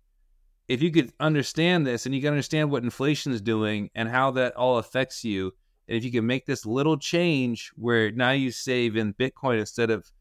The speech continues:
thinking about dollars as your unit of account, then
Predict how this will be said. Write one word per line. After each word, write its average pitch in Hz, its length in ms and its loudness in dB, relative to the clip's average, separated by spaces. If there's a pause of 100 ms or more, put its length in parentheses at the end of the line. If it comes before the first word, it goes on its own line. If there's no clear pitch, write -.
(240)
thinking 127 320 2
about 113 280 0
dollars 120 640 2
as 107 320 0
your 107 120 2
unit 104 320 0
of 95 100 -2
account, 85 400 -4 (560)
then 139 500 2